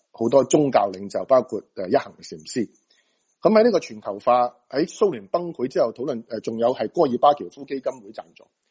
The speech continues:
呢個，呢，呢個，呢個會議裏邊呢，美國國家安全顧問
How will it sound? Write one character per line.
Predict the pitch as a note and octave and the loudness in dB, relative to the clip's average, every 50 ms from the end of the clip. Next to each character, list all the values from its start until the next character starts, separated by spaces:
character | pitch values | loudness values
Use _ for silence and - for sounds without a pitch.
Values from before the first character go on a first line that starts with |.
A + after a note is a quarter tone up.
| _ | _
呢 | - C#3 C#3 C3+ - - - - _ _ - - A3+ | -4 -4 -4 -4 -10 -14 -18 -20 _ _ -6 -2 0
個， | A3 F#3 | 0 0
呢， | - - A3 A#3+ G3+ | 0 0 -2 -2 0
呢 | F#3+ A3+ | 0 2
個， | G#3 F3 D#3 D3 - - _ _ _ _ _ | 4 4 4 4 0 -6 _ _ _ _ _
呢 | G#3 A#3+ | -2 0
個 | G#3 D#3+ - - - B2+ | 0 0 0 -2 -4 -4
會 | B2+ B2+ | -2 -2
議 | A#2+ A#2+ C#3 | 0 0 0
裏 | C3+ B2 B2+ C3 | 0 0 -2 -2
邊 | - A#2 A2+ | -4 -6 -6
呢， | B2 E3 F3 - _ _ _ _ _ | -6 -8 -8 -10 _ _ _ _ _
美 | - A#2+ A#2 C3 E3 | -4 -2 0 0 0
國 | F3 - D3+ D3 | 4 4 2 2
國 | - - D#3+ - - | 4 0 -2 2 4
家 | F#3+ F#3 | 4 4
安 | F#3 F#3+ F#3 F3 | 4 2 -2 -2
全 | - - F#2 F#2+ | -6 -10 -16 -14
顧 | - B2+ B2 B2 | -10 -8 -8 -6
問 | B2 G#2+ G2+ G2 | -8 -10 -10 -16